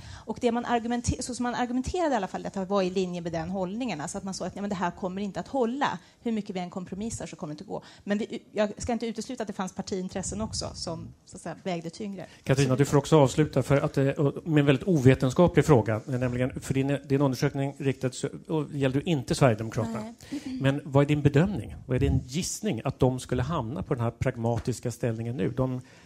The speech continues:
Speaker 2: längtar ju efter att få samarbeta med någon. Det är ingen som vill det. Men hur skulle de, eh, vad, vad skulle resultatet bli, tror du?
Speaker 1: Ja, min, min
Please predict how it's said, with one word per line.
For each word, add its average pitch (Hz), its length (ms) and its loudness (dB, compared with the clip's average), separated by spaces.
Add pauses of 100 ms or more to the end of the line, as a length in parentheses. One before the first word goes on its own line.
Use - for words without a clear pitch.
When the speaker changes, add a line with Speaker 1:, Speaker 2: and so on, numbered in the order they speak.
Speaker 2:
längtar 135 560 0
ju 190 160 4
efter 147 260 4
att - 80 4
få - 120 4
samarbeta 139 580 6
med 123 80 2
någon. 107 140 2
Det 120 80 0
är - 40 4
ingen 117 120 -4
som 117 140 -2
vill 147 220 -4 (180)
det. 113 340 -4 (300)
Men 127 100 0
hur 131 80 4
skulle 139 200 4
de, 135 340 4 (200)
eh, 165 80 -4 (1120)
vad, 147 120 -6 (220)
vad 139 80 -10
skulle 143 180 0
resultatet 143 360 0
bli, 147 120 0
tror 170 580 2
du? - 160 -8 (100)
Speaker 1:
Ja, 240 300 -4
min, 262 280 -6
min 247 300 -4